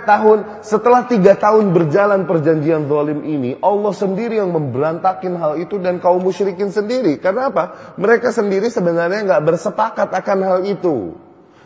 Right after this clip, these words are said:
Di antara mereka ada yang nggak tega kepada saudara-saudaranya kaum muslimin. "Apakah aku bisa makan dan menelan makananku sementara aku tahu kabilahku di sana kelaparan?"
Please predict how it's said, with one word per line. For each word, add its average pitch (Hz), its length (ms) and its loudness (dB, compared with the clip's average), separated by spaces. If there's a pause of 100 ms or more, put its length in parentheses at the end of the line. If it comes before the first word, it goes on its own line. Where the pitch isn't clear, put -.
Di 156 80 2
antara 196 340 2
mereka 165 460 0
ada 175 180 -2
yang 180 140 0
nggak 170 160 -2
tega 190 320 0
kepada 175 320 -2
saudara-saudaranya 160 960 -2
kaum 151 240 -4
muslimin. 151 480 -8 (240)
"Apakah 196 480 -4
aku 190 240 -4
bisa 170 320 -2
makan 180 480 0
dan 156 160 2
menelan 156 480 0
makananku 147 580 -4
sementara 139 540 -8
aku 135 160 -10
tahu 139 320 -4
kabilahku 131 560 -6
di 120 80 -10
sana 117 320 -14
kelaparan?" 104 640 -10